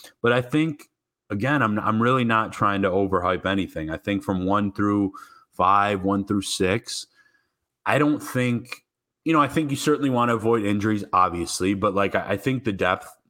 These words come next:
takes a hit with a guy like Isaiah Lee. Um, but I don't necessarily think, Jake, that kind of the ceiling of that unit does. You've got J R Singleton. I'm gonna throw a newer name out there. Now, I mentioned him just in a, a writing piece last year.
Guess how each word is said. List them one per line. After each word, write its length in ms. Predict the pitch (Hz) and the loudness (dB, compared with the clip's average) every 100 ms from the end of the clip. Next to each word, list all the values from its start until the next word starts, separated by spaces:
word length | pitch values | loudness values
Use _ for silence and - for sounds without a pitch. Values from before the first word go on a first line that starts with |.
| _ _ _ - | _ _ _ -6
takes 280 | 101 - 107 | -4 -2 -4
a 60 | |
hit 280 | 101 107 - | 0 -2 -2
with 180 | 101 101 | -4 -2
a 80 | 98 | 0
guy 200 | 95 98 | 2 2
like 220 | 95 92 | 0 -2
Isaiah 360 | 95 90 92 | -2 0 0
Lee. 400 | 87 90 92 90 - - - - - - | 0 0 0 -2 -10 -20 -20 -20 -16 -2
Um, 280 | 92 92 92 | 0 2 0
but 100 | 104 | 0
I 100 | 110 | 0
don't 360 | 101 135 185 | 0 0 0
necessarily 800 | 156 147 139 - 143 143 139 131 131 | 0 -2 -2 -2 0 2 2 0 -2
think, 360 | - 123 120 | -2 -2 -2
Jake, 360 | - 117 120 - | -2 -2 -2 -4
that 160 | 101 | -4
kind 240 | - 113 110 | -2 -2 0
of 80 | 98 | -2
the 80 | |
ceiling 640 | - - 165 160 95 87 76 - | -4 -2 0 0 0 -4 -4 0
of 220 | 110 98 | 0 2
that 220 | 104 95 | 0 0
unit 360 | 104 104 98 85 | 0 0 0 0
does. 420 | 90 78 90 - | 0 -2 -6 -4
You've 200 | 98 98 | -2 0
got 220 | 98 92 | -2 0
J 180 | 107 110 | 0 2
R 100 | 110 | 0
Singleton. 800 | - 110 113 117 - 135 143 147 _ - - - - | 0 0 0 0 0 0 0 -4 _ -20 -20 -10 -2
I'm 100 | 175 | 2
gonna 140 | 269 | 2
throw 280 | 277 196 190 | 2 4 4
a 40 | 165 | 4
newer 300 | 156 165 156 | 4 4 4
name 240 | 147 135 | 4 4
out 240 | 117 107 | 2 0
there. 220 | - 80 82 | -2 -2 0
Now, 240 | 104 113 | 0 2
I 420 | 123 139 135 123 101 | 2 2 0 -2 -2
mentioned 500 | 139 202 - 202 175 | -2 -2 -2 0 2
him 320 | 156 127 107 | 2 0 -2
just 260 | 135 - | -4 -2
in 120 | 139 117 | 0 0
a, 200 | 101 95 | 0 0
a 120 | 98 | 2
writing 440 | 110 120 127 113 | 2 4 2 0
piece 320 | - 107 95 87 | -2 -2 -2 -2
last 380 | 85 85 - | -2 -2 -6
year. 240 | 80 76 | -10 -10